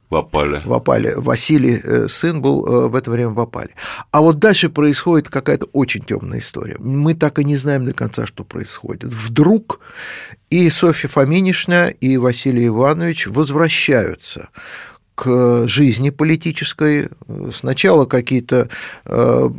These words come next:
Speaker 2: за Василием закрепляются отдельные регионы, ну, в частности, он объявляется, э, новгородским князем и всё, а потом вдруг Дмитрий Внук и его мать, э, Елена Волошанка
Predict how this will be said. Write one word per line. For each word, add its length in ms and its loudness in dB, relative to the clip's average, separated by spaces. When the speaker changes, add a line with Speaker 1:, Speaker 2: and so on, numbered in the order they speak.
Speaker 2:
за 160 2
Василием 480 4
закрепляются 760 0
отдельные 440 0
регионы, 500 0
ну, 80 -2
в 80 -6
частности, 400 -2
он 120 -2
объявляется, 600 -4
э, 40 -14
новгородским 920 -2
князем 440 -2
и 20 -2
всё, 200 -6
а 100 -2
потом 460 -2
вдруг 720 0
Дмитрий 560 0
Внук 720 0
и 100 -4
его 300 2
мать, 480 -2
э, 180 -8
Елена 380 0
Волошанка 840 -4